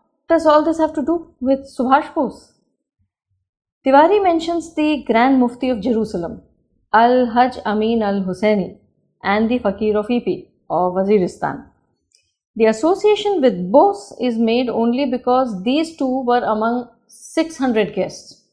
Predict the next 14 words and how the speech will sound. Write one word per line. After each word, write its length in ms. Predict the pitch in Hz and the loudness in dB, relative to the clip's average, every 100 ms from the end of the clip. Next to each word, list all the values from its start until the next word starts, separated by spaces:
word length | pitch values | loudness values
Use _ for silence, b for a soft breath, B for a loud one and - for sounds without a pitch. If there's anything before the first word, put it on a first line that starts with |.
| _ | _
invited 440 | - 208 214 220 233 | -4 2 2 0 -2
to 80 | 226 | -2
the 180 | 240 | 0
Indian 240 | 208 196 202 | 0 0 0
Independence 640 | 190 185 196 185 185 - | 0 -2 -2 -4 -6 -8
Day 320 | 185 175 175 | -6 -6 -6
celebration 680 | - 208 233 202 185 214 247 | -6 -2 0 0 -4 -6 -8
on 200 | 196 202 | -4 -4
January 380 | 202 180 170 175 | -2 -4 -4 -8
sixteenth, 580 | 175 185 - 226 247 277 | -8 -10 -8 -6 -6 -6
nineteen 300 | 190 185 185 | -8 -8 -6
forty-three. 540 | 214 208 - - - - _ _ _ _ _ _ _ _ _ | -6 -6 -10 -14 -18 -18 _ _ _ _ _ _ _ _ _
So 240 | _ - 190 | _ -8 -2
what? 520 | 190 277 359 - | 4 4 4 -2